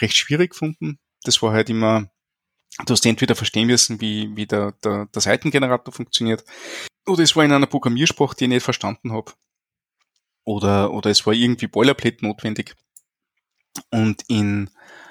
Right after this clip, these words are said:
eleven T ist halt einfach config Punkt add filter, du gibst dem Ding einen Namen und noch eine Funktion mit einem Input und arbeit damit. Und so hab ich mir halt wirklich, also bin ich draufgekommen, für alles, was ich irgendwie mache,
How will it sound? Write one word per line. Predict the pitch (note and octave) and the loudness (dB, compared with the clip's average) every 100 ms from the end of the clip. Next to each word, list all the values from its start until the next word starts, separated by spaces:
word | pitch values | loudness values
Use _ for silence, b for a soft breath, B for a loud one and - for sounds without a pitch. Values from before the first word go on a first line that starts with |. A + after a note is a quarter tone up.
| B _ - | B _ -2
eleven | A#2+ A2+ C3+ | 2 4 2
T | - | 2
ist | A#2+ - | 2 4
halt | A2 | 2
einfach | G#2 G2+ - | 0 -6 -2
config | B2 D3 - C#3+ - | 0 2 0 -4 -4
Punkt | - A2+ - | -6 -6 -6
add | - - | -8 0
filter, | D3 - C3 | 0 0 -6
du | B2 | -6
gibst | - - - | -2 0 0
dem | |
Ding | G#2+ A#2 | 0 0
einen | G#2+ | 2
Namen | G2+ A2 A#2+ | 2 2 2
und | G#2+ G#2 | 0 0
noch | G#2 | -2
eine | G#2+ | -4
Funktion | - G#2 - G#2+ A2 A2+ G2+ _ _ _ | -4 -6 -2 -2 0 -2 -6 _ _ _
mit | A#2+ | -4
einem | A2 | -2
Input | A#2 A2 - - - | -2 -6 -8 -14 -12
und | - - - _ | -10 -10 -14 _
arbeit | G2 G2 - | 0 0 -4
damit. | F#2+ D2+ - B B B B B B | -12 -14 -18 B B B B B B
Und | A2+ | 0
so | G#2+ | 2
hab | B2 | 4
ich | D3 | 4
mir | C3+ | 4
halt | C3+ | 4
wirklich, | C#3 D3+ D3+ - - | 2 0 -2 -4 -2
also | A#2 A#2 | -2 0
bin | B2+ | 0
ich | A#2+ | 0
draufgekommen, | - - - C#3 | 0 -2 -2 -2
für | C3 B2+ | -2 -4
alles, | A#2+ - | -2 0
was | D3+ | -2
ich | C3 | -4
irgendwie | C#3 C#3 B2+ | -2 -2 -2
mache, | G#2+ F#2+ - F3+ - | -4 -2 -4 -4 -10